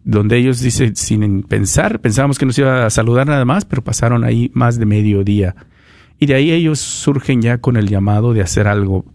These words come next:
por la evangelización. Regresan y en Midland establecen lo que es una fundación, la Fundación La Promesa, la promesa de hacer algo, ¿verdad?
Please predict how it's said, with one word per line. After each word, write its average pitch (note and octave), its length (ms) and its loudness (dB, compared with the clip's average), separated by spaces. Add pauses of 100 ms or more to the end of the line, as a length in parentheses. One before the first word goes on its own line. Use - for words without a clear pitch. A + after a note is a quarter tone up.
(960)
por A2 200 0
la G#2+ 80 0
evangelización. F#2+ 1000 -4 (580)
Regresan E3+ 600 0 (200)
y A2 140 2
en G2+ 80 2
Midland D3 500 0
establecen A#2 600 0
lo G#2+ 100 -2
que - 140 -6
es - 100 -4
una B2 160 2
fundación, G2 540 -2
la F#2 80 0
Fundación G2+ 500 0
La C3 140 0
Promesa, G2 420 0
la G2 120 0
promesa E3+ 360 2
de F3+ 240 0 (300)
hacer A2+ 340 0
algo, G2+ 460 -4 (520)
¿verdad? G#2+ 280 2